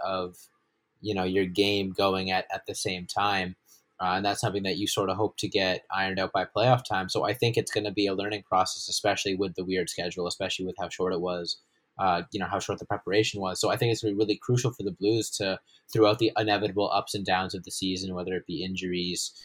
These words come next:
guys getting on the covid list, or, or whatever, game cancellations, it's important that they kind of stick to their fundamentals and, and just play Blues hockey,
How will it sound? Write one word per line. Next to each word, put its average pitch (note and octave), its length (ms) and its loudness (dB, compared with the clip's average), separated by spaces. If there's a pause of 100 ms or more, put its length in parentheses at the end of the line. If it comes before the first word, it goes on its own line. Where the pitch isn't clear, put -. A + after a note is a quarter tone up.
(220)
guys F#2 240 6
getting F2+ 400 0
on G2 140 -6
the F#2+ 80 -6
covid F#2+ 480 -2
list, F#2+ 480 -4
or, F2+ 160 -6 (400)
or G#2+ 80 0
whatever, G#2+ 420 4
game G#2 300 4
cancellations, G#2 720 2
it's - 100 -4
important A2 440 2
that G#2+ 160 -4
they G#2 120 2
kind G#2 280 -2
of G#2+ 120 0 (160)
stick - 300 -2
to B2+ 80 0
their G#2+ 160 4
fundamentals A2 760 2
and, F#2 120 -6
and F#2+ 260 -10
just - 240 -4
play G#2+ 260 4
Blues G2 320 -2
hockey, G2+ 400 4